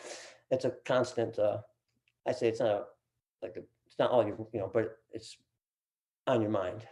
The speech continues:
I don't know that you necessarily worry all the time about it, but it's always on your mind, just making sure that, uh,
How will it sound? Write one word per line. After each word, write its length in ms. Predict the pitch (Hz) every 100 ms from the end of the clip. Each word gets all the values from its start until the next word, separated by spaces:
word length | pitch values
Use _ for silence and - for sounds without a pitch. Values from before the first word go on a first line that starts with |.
| -
I 60 | -
don't 120 | 107
know 100 | 101
that 120 | 98 113
you 60 |
necessarily 440 | 110 107 - 110 101
worry 320 | 117 110 98
all 80 | 92
the 60 | 92
time 140 | 95
about 260 | 95 92 95
it, 80 | -
but 100 | 110
it's 120 | 107
always 180 | 110 104
on 140 | 104
your 80 | 98
mind, 280 | 98 98 101
just 160 | 98 -
making 280 | 104 - 95
sure 200 | 101 98
that, 240 | 95 -
uh, 140 | 98